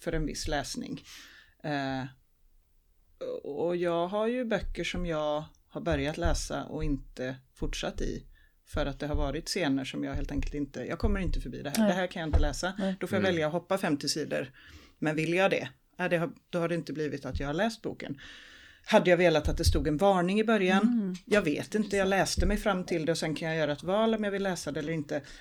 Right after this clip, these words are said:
Speaker 1: Hade jag kunnat föreställa mig en situation där jag hade upplevelser som, som var så triggande för mig att jag hade velat bli varnad?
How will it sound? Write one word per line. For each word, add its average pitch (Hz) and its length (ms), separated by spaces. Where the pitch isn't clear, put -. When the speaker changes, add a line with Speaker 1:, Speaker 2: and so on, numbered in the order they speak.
Speaker 1:
Hade 170 320
jag 165 120
kunnat 175 240
föreställa 165 640
mig 220 80
en 240 60
situation 170 580
där 156 180
jag 147 460
hade 185 400
upplevelser 151 960
som, 156 560
som 170 220
var 190 200
så 202 180
triggande 151 480
för 143 200
mig 143 220
att 165 160
jag 175 80
hade 151 180
velat 208 240
bli 214 100
varnad? 147 360